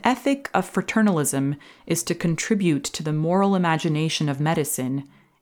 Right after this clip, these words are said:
it must be this third category, friendship of virtue, sometimes called a moral friendship, in which we commit to seek the good of the other, regardless of the experience of caring for them,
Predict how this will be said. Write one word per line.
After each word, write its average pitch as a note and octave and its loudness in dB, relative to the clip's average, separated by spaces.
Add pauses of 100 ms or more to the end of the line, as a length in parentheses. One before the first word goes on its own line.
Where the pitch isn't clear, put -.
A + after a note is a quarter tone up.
(140)
it A3+ 0
must A3+ 2
be E3 0
this D#3+ 0
third E3 0
category, - -4 (380)
friendship F#3 0
of E3 2
virtue, C#3+ -2 (320)
sometimes C#3 -2
called C#3 -4
a D#3 0
moral D#3 2
friendship, - -8 (500)
in F#3 2
which G#3+ 0
we G#3 2
commit A3 2
to - -6
seek A3+ 0
the G3+ 0
good E3 0 (100)
of D3+ 0
the E3 -2
other, C3+ 0 (280)
regardless D#3 0
of C#3 -6
the D3 -4
experience D3 0
of A#2 -10
caring E3+ 0
for C3+ -2
them, A#2 -4